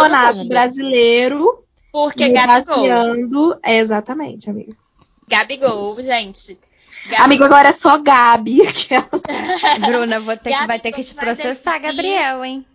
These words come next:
Speaker 3: É Gabi.
Speaker 2: <laughs> Gabi vai decidir, entendeu?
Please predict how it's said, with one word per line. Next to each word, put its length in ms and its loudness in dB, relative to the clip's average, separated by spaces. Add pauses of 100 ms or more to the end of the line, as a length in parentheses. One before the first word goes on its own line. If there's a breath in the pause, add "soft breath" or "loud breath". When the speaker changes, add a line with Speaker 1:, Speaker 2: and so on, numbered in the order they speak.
(160)
Speaker 3:
É 160 -8
Gabi. 320 -4
Speaker 2:
<laughs> 2000 0
Gabi 460 -6
vai 160 -10
decidir, 720 -12
entendeu? 460 -6